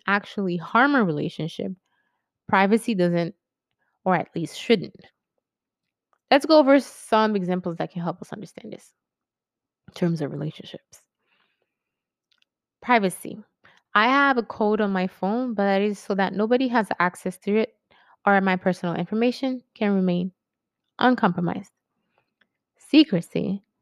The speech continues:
Although my wife or girlfriend is using my phone, I feel the need to stand by her until she is done using it so that she may not have access to some information on there,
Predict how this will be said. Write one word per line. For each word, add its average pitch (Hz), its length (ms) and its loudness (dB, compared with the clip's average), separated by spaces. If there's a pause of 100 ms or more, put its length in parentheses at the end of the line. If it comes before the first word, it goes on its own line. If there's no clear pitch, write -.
(680)
Although 240 240 6
my 233 160 6
wife 190 380 4
or 247 120 4
girlfriend 190 500 2
is 175 220 -2
using 196 560 -4
my 175 140 -6
phone, 285 480 2 (340)
I 240 140 2
feel 262 220 4
the 240 140 -4
need 233 260 -2
to 214 80 -10
stand 285 360 -4
by 247 220 2
her 240 280 -2
until 220 220 -4
she 202 180 -4
is 185 120 4
done 214 240 4
using 180 420 2
it 190 220 -8 (120)
so - 160 -8
that 175 280 -2
she - 140 -8
may 170 140 -2
not 165 160 -6
have 165 280 -2
access - 500 -2 (160)
to - 80 -10
some 170 300 -4
information 170 560 -6
on - 160 -10
there, - 340 -12